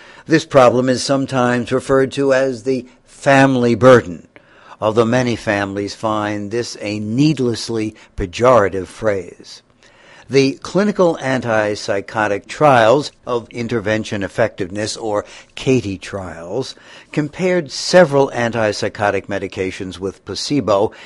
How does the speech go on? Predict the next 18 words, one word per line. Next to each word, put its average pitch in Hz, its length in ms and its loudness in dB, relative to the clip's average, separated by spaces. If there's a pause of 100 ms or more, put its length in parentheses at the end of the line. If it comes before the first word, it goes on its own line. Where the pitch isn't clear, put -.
(100)
in 110 80 -8
the 107 100 -4
treatment 120 540 -8
of 90 100 -10
non-institutionalized 120 1900 -2
patients 98 500 -6
with 101 180 -4 (220)
Alzheimer's 110 680 2
disease 117 400 -2 (220)
who 151 280 2 (100)
also 165 500 4
had 101 260 -2
symptoms 110 560 -6
of 98 160 -6
agitation 113 720 -4
and 110 380 -2
or 101 260 -2 (220)
psychosis. - 920 -6